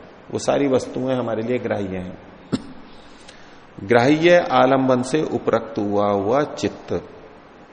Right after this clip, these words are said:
जो ग्रहण करने योग्य है, उसका आलंबन किया हमने, हम उसको देखने लगे,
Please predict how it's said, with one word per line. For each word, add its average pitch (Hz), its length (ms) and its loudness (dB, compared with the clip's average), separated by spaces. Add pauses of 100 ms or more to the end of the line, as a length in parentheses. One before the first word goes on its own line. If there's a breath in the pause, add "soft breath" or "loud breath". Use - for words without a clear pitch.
(2000)
जो 110 160 -4
ग्रहण 110 520 -2
करने 156 340 2
योग्य 139 360 2
है, 139 140 0
उसका 135 380 -4
आलंबन 101 560 -2
किया 101 260 -8
हमने, 104 280 -10 (840)
हम 101 80 -2
उसको 98 220 -2
देखने 120 340 0
लगे, 147 260 -6